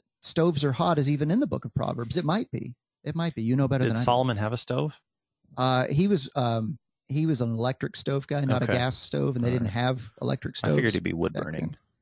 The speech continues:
Speaker 1: Well, they didn't have electric, and so he did not have an actual stove. Uh,
Speaker 2: <laughs>
Speaker 1: we're, we're getting, uh, getting off
Speaker 2: Sorry.
Speaker 1: track here. That's just fine. Now, the question that popped into my head, though, is, um,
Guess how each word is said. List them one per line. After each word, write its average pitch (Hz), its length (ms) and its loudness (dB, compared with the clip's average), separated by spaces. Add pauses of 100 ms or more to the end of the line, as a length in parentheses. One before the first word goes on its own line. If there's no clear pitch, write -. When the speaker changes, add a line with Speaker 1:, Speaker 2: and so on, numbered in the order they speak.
(320)
Speaker 1:
Well, 135 80 0
they 151 80 6
didn't 127 180 4
have 160 240 2
electric, 131 500 2
and 120 120 -4
so 123 100 -2
he 127 120 2
did 120 120 0
not 117 220 -2
have 120 320 -2
an 117 100 -2
actual - 260 -4
stove. - 360 -6 (560)
Uh, 143 160 4
Speaker 2:
<laughs> - 60 0
Speaker 1:
we're, 147 320 4 (240)
we're 143 180 2
getting, 120 380 2 (340)
uh, 113 300 -6
getting 113 220 2
off - 80 4
Speaker 2:
Sorry. 82 120 -2
Speaker 1:
track - 240 -2
here. - 220 -2
That's 170 160 2
just - 180 0
fine. 139 220 0 (720)
Now, 156 120 4
the 143 80 4
question 214 320 4
that 190 120 2
popped 143 200 2
into 117 100 4
my 110 100 2
head, 208 240 2
though, 120 220 2 (280)
is, 156 360 4 (320)
um, 139 320 2